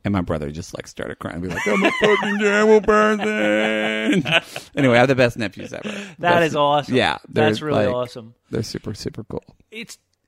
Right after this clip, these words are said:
Speaker 2: um,
Speaker 1: So, yeah, I don't get it. I think it's intention. Like, I don't, I correct
Speaker 2: I, I
Speaker 1: people
Speaker 2: don't
Speaker 1: about
Speaker 2: say
Speaker 1: that
Speaker 2: it
Speaker 1: kind
Speaker 2: anymore.
Speaker 1: of, well,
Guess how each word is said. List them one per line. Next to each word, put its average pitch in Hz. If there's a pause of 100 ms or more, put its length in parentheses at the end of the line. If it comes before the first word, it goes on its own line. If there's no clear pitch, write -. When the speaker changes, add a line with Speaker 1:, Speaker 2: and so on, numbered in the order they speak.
(180)
Speaker 2:
um, 165 (840)
Speaker 1:
So, -
yeah, 156
I 196
don't 233
get 208
it. 190
I 165
think 214
it's 208
intention. 120
Like, 101
I 120
don't, 120 (400)
I 151
correct 139
Speaker 2:
I, 175
I 180
Speaker 1:
people 311
Speaker 2:
don't 147
Speaker 1:
about 147
Speaker 2:
say -
Speaker 1:
that 151
Speaker 2:
it -
Speaker 1:
kind 135
Speaker 2:
anymore. 123
Speaker 1:
of, 160
well, 165